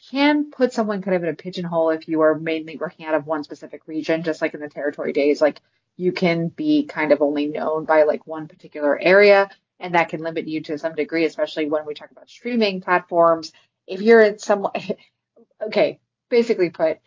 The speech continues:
if you're a woman who is working wrestling in Texas, you are probably mostly on Title Match Network streaming.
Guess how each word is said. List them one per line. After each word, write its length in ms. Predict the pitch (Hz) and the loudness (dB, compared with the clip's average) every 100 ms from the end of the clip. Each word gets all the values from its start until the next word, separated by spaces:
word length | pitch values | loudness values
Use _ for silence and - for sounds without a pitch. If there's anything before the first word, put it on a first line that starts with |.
| _ _ | _ _
if 100 | 190 | -2
you're 120 | 240 | 0
a 60 | 233 | 4
woman 260 | 226 214 | 2 2
who 120 | 220 180 | 2 0
is 180 | 156 | -2
working 480 | 170 165 175 160 156 _ _ | -8 -6 -4 -6 -10 _ _
wrestling 420 | 170 175 175 165 156 | -6 -4 0 -2 -4
in 120 | 156 | -12
Texas, 680 | - 175 - 151 151 - _ _ _ _ | -4 -4 -2 -4 -4 -6 _ _ _ _
you 140 | 175 | 0
are 180 | 175 170 - _ | 0 0 -8 _
probably 680 | 226 214 202 180 170 151 - _ 156 156 | 4 6 6 4 2 0 -6 _ -20 _
mostly 440 | 170 170 175 175 156 | -2 -2 0 0 0
on 160 | 156 | 0
Title 300 | 156 165 151 | -4 -4 -4
Match 280 | 151 143 - | -4 -10 -16
Network 540 | 165 151 - 143 - _ _ | -12 -8 -2 -4 -4 _ _
streaming. 560 | - 160 147 - - | -12 -4 -4 -4 -10